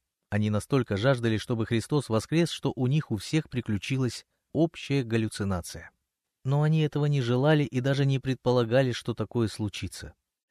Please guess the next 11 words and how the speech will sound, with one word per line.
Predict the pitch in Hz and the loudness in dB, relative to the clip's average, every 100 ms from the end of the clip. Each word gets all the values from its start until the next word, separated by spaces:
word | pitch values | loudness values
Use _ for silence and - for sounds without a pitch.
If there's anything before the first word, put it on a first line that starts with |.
| _ | _
Поэтому | - 131 139 143 - | 0 0 2 0 0
они | 127 131 | 0 2
ничего | 123 143 151 - 135 127 | 2 0 -2 -2 -2 0
не | 127 123 | 0 2
могли | 117 113 120 | 2 2 0
сфабриковать, | - 110 107 - 110 127 - - | 0 -2 0 0 2 2 0 -2
они | 110 135 | 0 2
не | 135 | 0
думали | 113 139 147 143 - | 0 0 2 2 0
о | 127 | 0
воскресении. | 131 - 120 113 - 143 143 104 82 | 0 -2 0 0 0 0 0 0 -4